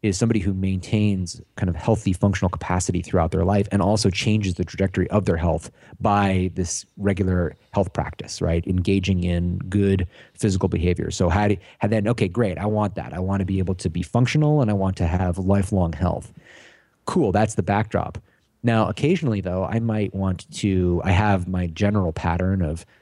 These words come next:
maintenance when I'm trying to work on mobility, I'm trying to work on and having good stamina and strength. But then occasionally I might wanna just dedicate and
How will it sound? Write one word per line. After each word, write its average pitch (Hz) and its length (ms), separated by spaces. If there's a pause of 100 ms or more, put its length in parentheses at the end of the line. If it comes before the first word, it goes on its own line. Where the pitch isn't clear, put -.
(140)
maintenance 98 640 (640)
when 98 140
I'm 87 100
trying 98 200
to 90 60
work 87 220
on 85 160
mobility, 98 680
I'm 85 120
trying 87 180
to 87 60
work 87 240
on 87 160
and 85 160 (120)
having 87 500 (120)
good 95 180
stamina 95 640
and 82 140
strength. - 480 (480)
But 131 80
then 127 120
occasionally 123 480
I 98 60
might 98 300
wanna 98 220
just 85 200
dedicate 98 640 (260)
and 98 240